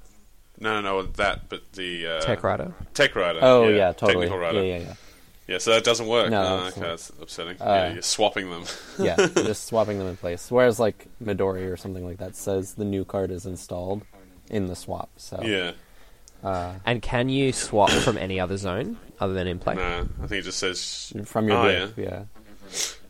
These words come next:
Speaker 1: No, no, but if, if, uh, if Sadyajata is in your bin and for whatever reason you want it in your hand,
Speaker 3: Oh.
Speaker 1: can you pay this ability
Speaker 3: Yeah.
Speaker 1: to put the, <clears throat> swap it with a Deva in your grip?
Speaker 3: Yeah, no, you can't do that 'cause it's not active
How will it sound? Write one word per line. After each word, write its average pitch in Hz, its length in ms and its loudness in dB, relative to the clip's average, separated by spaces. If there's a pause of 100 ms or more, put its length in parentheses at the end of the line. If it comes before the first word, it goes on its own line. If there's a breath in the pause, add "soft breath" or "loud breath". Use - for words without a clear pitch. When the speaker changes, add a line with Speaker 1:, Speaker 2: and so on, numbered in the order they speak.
(680 loud breath)
Speaker 1:
No, 123 160 10
no, 120 160 10
but 107 120 6
if, - 180 2
if, 110 340 0
uh, 98 440 4 (160)
if 107 100 -8
Sadyajata 101 680 2
is 98 120 -6
in 101 120 -6
your 92 120 -4
bin 101 360 -2
and 104 180 -8
for 104 80 -6
whatever 98 260 0
reason 95 200 -4
you 92 80 -6
want 92 140 -4
it 92 40 -8
in 90 60 -10
your 90 100 -6
hand, 95 220 0
Speaker 3:
Oh. 117 260 10
Speaker 1:
can 90 100 2
you 92 120 -6
pay 95 180 0
this 98 180 -4
ability 92 360 -2
Speaker 3:
Yeah. 127 260 8
Speaker 1:
to 92 240 -2 (100)
put - 240 -8
the, 90 360 -2 (180)
<clears throat> 131 180 0
swap 104 240 -2
it 101 60 -10
with 92 160 -8
a 92 40 -8
Deva 90 280 0
in 92 120 -6
your 90 100 -10
grip? 87 200 -6
Speaker 3:
Yeah, 123 180 4
no, 107 120 2
you 98 180 2
can't 98 240 -4
do 98 120 4
that 90 140 4
'cause 95 120 -2
it's 92 160 -2
not 92 180 0
active 95 380 -6